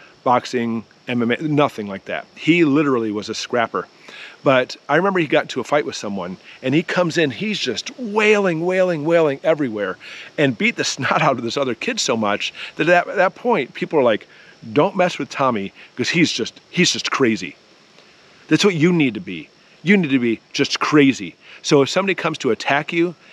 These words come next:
steal your purse, come into your house, whatever the case may be, you need to get crazy on them. Now, with that in mind, there are seven techniques that you can focus your craziness on those seven areas, and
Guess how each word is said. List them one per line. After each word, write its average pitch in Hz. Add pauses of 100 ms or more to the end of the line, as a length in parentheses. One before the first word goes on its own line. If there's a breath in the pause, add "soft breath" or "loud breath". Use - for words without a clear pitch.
(220 loud breath)
steal 135
your 113
purse, 165 (280 soft breath)
come 127
into 127
your 107
house, 139
whatever 131
the 135
case 143
may 139
be, 143 (160 loud breath)
you 160
need 170
to 127
get 110
crazy 139
on 95
them. 71 (500 loud breath)
Now, 131
with 127
that 156
in 190
mind, 120 (220 loud breath)
there 135
are 110
seven 175
techniques 202 (260 loud breath)
that 135
you 139
can 120
focus 233
your 127
craziness 113
on 135
those 123
seven 131
areas, 127 (400 loud breath)
and 120